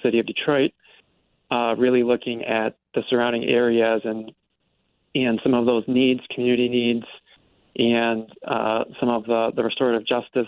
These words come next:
components also that can also work in, into the project. Um, and so, you know, that's gonna be a, a heavy focus over the next twelve to eighteen months. And I think in that process, we realize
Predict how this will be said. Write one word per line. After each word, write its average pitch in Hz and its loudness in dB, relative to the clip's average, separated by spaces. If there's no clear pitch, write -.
components 123 -8
also 117 0
that 123 -2
can 120 -2
also 117 0
work 110 0
in, 117 -2
into 127 -4
the 113 -2
project. 113 -2
Um, 110 -2
and 117 0
so, 113 0
you 123 -6
know, 113 -2
that's 123 -2
gonna 123 0
be 117 2
a, 117 0
a - -6
heavy 120 -2
focus 120 0
over 117 0
the 110 2
next 113 -2
twelve 143 0
to 139 2
eighteen 123 0
months. 120 -2
And 135 2
I 131 2
think 131 0
in 135 0
that 139 -2
process, 127 0
we 120 0
realize 120 0